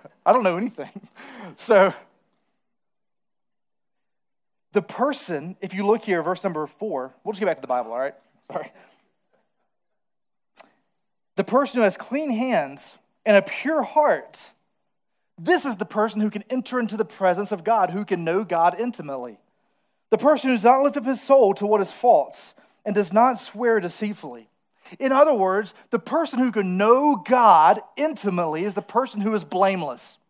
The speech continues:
The person who has pure motives, pure attitude, pure intention, who has not lied this past week, whose thoughts are pure,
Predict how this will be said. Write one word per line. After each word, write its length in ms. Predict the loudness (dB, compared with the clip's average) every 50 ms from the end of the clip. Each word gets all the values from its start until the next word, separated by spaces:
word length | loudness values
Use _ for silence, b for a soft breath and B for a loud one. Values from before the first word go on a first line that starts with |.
| _ _ _ _ _ _ _ _ _ _ _ _ _ _ _
The 100 | -6 -4
person 320 | 0 2 2 2 2 0 0
who 60 | 0
has 120 | 0 0
pure 260 | -4 -8 -6 -4 -2 0
motives, 500 | 0 0 0 0 -2 -8 -12 -18 -20 b b b b b
pure 240 | -6 -4 -4 -4 -2 2
attitude, 560 | 2 4 4 2 0 -4 -8 -10 -10 -10 -12 b b b b
pure 260 | -8 -4 -4 -2 -2
intention, 800 | -2 -4 -4 -4 -6 0 0 0 0 0 -6 -8 -8 -10 -12 -20 _ _ _ _ _ _ _ _ _ _ _ _ _ -2
who 100 | 0 2
has 120 | 2 2 4
not 180 | 4 4 4
lied 460 | 4 4 6 6 6 6 6 4 4 0
this 160 | -8 -10 -10
past 460 | -6 0 2 2 2 0 -4 -14 -12
week, 280 | -12 -12 -12 -12 _ b b b b b b
whose 200 | 2 2 2 0
thoughts 560 | -4 -6 2 4 6 8 8 6 6 2 -6 0
are 140 | 2 2 2
pure, 560 | 0 -2 -14 -10 -4 -2 -2 -2 -2 -6 -12